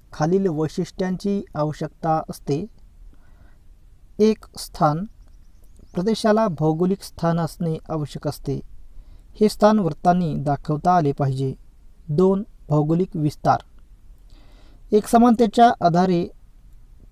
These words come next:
प्रदेशाचा विस्तार निश्चित होतो. तीन, सीमा.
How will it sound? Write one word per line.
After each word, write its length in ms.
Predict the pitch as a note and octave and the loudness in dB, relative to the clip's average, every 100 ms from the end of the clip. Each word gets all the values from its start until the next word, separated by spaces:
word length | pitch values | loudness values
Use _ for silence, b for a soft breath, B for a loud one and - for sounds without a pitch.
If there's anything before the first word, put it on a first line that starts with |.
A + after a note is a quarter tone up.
| - | -6
प्रदेशाचा 500 | E3 F3+ F#3 E3+ F3+ | -2 0 -2 -2 -2
विस्तार 440 | C#3+ - D3+ D3 | -2 -2 0 0
निश्चित 360 | D3 C3+ D#3 C#3+ | -2 -6 -8 -6
होतो. 280 | C3+ C#3+ G#3 - - - - - - - - - - - - - | -6 -6 -10 -16 -20 -20 -20 -20 -20 -20 -20 -20 -20 -20 -20 0
तीन, 240 | G#3 G3+ | 2 4
सीमा. 640 | G#3 - - - F#3 D3+ C#3+ | 0 -8 -18 -2 0 0 -2